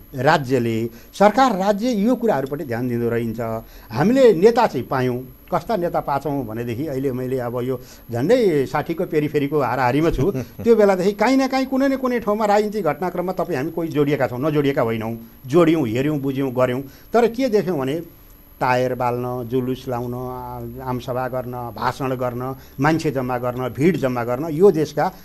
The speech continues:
Speaker 1: नेताहरू सबै सफल हुनुहुन्छ। आज यहाँ आमसभा भन्नुहोस्, त्यहाँ धेरै टाउको देखाउन सक्नुहुन्छ,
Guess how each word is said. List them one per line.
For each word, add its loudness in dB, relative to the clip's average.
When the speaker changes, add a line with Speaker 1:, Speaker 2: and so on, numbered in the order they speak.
Speaker 1:
नेताहरू 2
सबै -2
सफल 0
हुनुहुन्छ। -6
आज 6
यहाँ 4
आमसभा 4
भन्नुहोस्, -4
त्यहाँ -2
धेरै 8
टाउको 2
देखाउन -2
सक्नुहुन्छ, -2